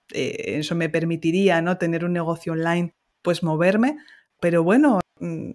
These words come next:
no sé de momento qué, qué va a pasar.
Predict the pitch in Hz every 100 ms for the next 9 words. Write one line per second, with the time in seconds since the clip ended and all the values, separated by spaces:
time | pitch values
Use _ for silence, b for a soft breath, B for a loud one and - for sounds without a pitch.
0 | - 170 185 208 285 208 170 156 156 175
1 | 170 170 180 170 156 160 143 - 175 170
2 | 156 - -